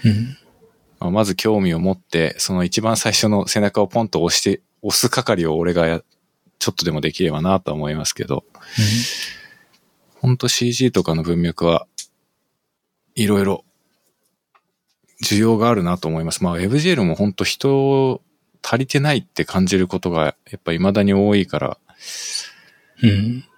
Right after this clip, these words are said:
Speaker 2: どんどん増えてほしいですね、本当に。うん。なんか、中村さんのところはもうしぶ-、ずっと一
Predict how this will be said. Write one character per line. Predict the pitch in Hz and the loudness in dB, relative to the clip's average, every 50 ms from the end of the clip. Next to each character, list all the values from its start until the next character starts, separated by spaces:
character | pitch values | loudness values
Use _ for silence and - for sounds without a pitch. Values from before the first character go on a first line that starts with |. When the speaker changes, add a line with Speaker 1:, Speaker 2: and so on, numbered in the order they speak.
| _ _ _ _ _ _ _ _ _ | _ _ _ _ _ _ _ _ _
Speaker 2:
ど | 127 113 110 | -2 0 0
ん | 107 | 2
ど | 98 | 0
ん | 87 | 0
増 | - - 107 | 4 4 4
え | 95 | 4
て | - | 2
ほ | - - 82 | 0 -2 -2
し | - - | -2 -2
い | - | -2
で | - | -4
す | - - - | -6 -6 -6
ね、 | 73 | -8
本 | 76 - - 71 78 | -8 -8 -8 -8 -8
当 | - - - | -8 -12 -12
に。 | - - - - _ _ _ _ _ _ _ _ _ _ _ _ _ _ _ _ _ _ _ _ _ _ _ _ _ _ _ | -12 -14 -16 -20 _ _ _ _ _ _ _ _ _ _ _ _ _ _ _ _ _ _ _ _ _ _ _ _ _ _ _
う | 80 76 | -14 -14
ん。 | 71 65 - - _ _ _ _ _ _ | -14 -16 -20 -20 _ _ _ _ _ _
な | - 135 | -2 -2
ん | 139 | 0
か、 | - 98 80 - - _ _ _ _ _ _ _ _ _ | 2 0 -2 -2 -6 _ _ _ _ _ _ _ _ _
中 | - 135 127 127 - 180 | -2 0 0 0 2 2
村 | 185 180 | 2 2
さ | 180 - 175 | 2 2 2
ん | 170 170 165 156 - - - _ _ _ _ _ _ _ _ - | 2 2 0 0 -4 -8 -14 _ _ _ _ _ _ _ _ -2
の | 160 156 | 0 0
と | - - 147 | 0 -2 -6
こ | - - 170 | -2 -2 0
ろ | 160 165 160 | 2 2 4
は | 139 107 95 | 4 4 2
も | 92 98 98 85 | 2 2 2 2
う | 76 | 2
し | - - - | 2 0 0
ぶ-、 | 123 - - | 0 -2 -6
ず | 113 101 117 135 | -4 -2 0 0
っ | 135 | 0
と | - - | 0 0
一 | 131 - | 0 0